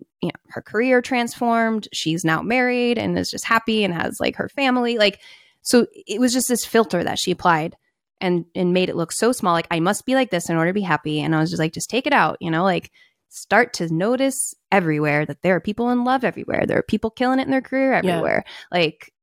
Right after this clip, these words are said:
Speaker 1: all sizes, all." Yeah. So that was, that was a,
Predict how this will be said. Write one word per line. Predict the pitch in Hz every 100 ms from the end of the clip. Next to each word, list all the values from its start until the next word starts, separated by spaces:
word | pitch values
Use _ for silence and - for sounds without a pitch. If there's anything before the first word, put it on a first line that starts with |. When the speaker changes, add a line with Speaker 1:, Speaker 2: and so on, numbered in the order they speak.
| _
Speaker 1:
all | 170 214
sizes, | 233 - - - - - -
all." | 87 98 98 -
Yeah. | 104 - -
So | - 190 170 - _ _ -
that | 196
was, | 196 180 - _ _ _
that | 196
was | 180 170
a, | 165